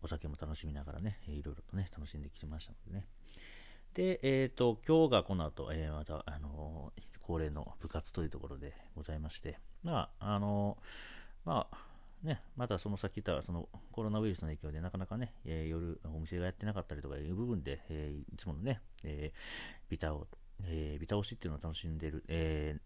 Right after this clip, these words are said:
ー、仲間たちとね、えー、また夜、あ、こうやって集まれるのはまあ、一つの幸せなのかなという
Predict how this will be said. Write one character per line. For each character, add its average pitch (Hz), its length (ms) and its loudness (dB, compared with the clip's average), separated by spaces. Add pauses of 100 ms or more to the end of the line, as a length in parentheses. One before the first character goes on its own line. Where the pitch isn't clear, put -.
ー、 - 20 -2
仲 80 200 0
間 78 100 2
た 80 100 -2
ち - 80 -8
と 78 120 -4
ね、 98 180 0
え 73 140 -4
ー、 - 20 -2
ま 78 100 0
た 76 100 -2
夜、 73 360 -2
あ、 87 120 -4
こ - 80 -8
う - 40 2
や 82 60 2
っ - 20 0
て 78 80 -2 (100)
集 - 80 -4
ま 101 120 2
れ 104 60 2
る 110 100 2
の 87 120 2
は 73 140 -2
ま 76 260 0
あ、 - 40 -12 (1120)
一 - 140 -8
つ - 80 -12
の - 40 -2
幸 85 240 2
せ - 120 -6
な 85 80 2
の 73 80 -2
か - 80 -2
な 90 120 4
と - 160 -4
い 69 140 -2
う - 60 -6